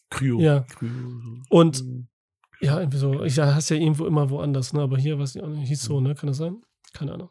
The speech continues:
Speaker 2: Ist doch egal,
Speaker 1: Mhm.
Speaker 2: jeder weiß, was ich meine. Und dass mir das schon reicht, so, und auch so funktioniert hat,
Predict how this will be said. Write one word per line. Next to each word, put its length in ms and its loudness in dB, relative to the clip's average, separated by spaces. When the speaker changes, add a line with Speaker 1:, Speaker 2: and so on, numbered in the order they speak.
Speaker 2:
Ist 100 -8
doch 80 2
egal, 220 2
Speaker 1:
Mhm. 60 0
Speaker 2:
jeder 220 0
weiß, 160 -2
was 80 -4
ich 80 0
meine. 280 -2
Und 220 4
dass 200 2
mir 120 6
das 320 2
schon 220 2
reicht, 420 4
so, 180 2
und 200 -2
auch 100 0
so 180 6
funktioniert 500 2
hat, 300 0